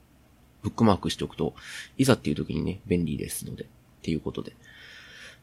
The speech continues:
で、わけのわかんない話をもう十分もしちゃったんですけど、メールを読もうかな。アマンさんからです。ありがとうございます。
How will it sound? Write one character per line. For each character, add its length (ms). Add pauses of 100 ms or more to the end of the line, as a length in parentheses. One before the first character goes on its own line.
(420)
で、 580
わ 140
け 80
の 100
わ 60
か 80
ん 60
な 80
い 20
話 280
を 40
も 140
う 40
十 120
分 200
も 100
し 80
ち 40
ゃ 40
っ 40
た 140
ん 100
で 60
す 100
け 80
ど、 80 (1300)
メ 140
ー 80
ル 100
を 40
読 140
も 60
う 40
か 100
な。 300 (2250)
ア 80
マ 120
ン 40
さ 120
ん 60
か 80
ら 60
で 100
す。 300 (200)
あ 60
り 80
が 60
と 60
う 20
ご 0
ざ 100
い 20
ま 80
す。 120